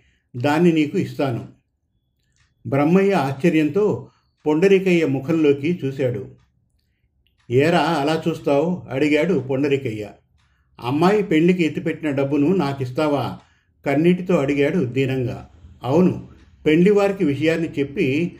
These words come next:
మరో ముహూర్తాన్ని కొంతకాలం తర్వాత నిర్ణయించుకోవచ్చు. ఇప్పుడు ఆ కిరాతక కిడ్నాపర్స్ చెప్పినట్లుగా వారికి డబ్బులు ఇచ్చి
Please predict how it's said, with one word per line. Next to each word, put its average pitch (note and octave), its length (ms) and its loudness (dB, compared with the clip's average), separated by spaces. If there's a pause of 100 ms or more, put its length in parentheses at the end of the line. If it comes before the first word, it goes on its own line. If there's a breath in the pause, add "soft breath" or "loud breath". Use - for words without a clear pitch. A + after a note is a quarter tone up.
(320 loud breath)
మరో D3+ 340 4
ముహూర్తాన్ని F3 800 0
కొంతకాలం D3 640 0
తర్వాత D3 440 -2
నిర్ణయించుకోవచ్చు. C3+ 1160 -2 (680 soft breath)
ఇప్పుడు F#3 300 2
ఆ F3 280 2
కిరాతక F3+ 440 -2
కిడ్నాపర్స్ E3+ 800 -4 (240)
చెప్పినట్లుగా E3 560 0
వారికి D3 400 -2
డబ్బులు C3+ 340 -2
ఇచ్చి D3 580 -4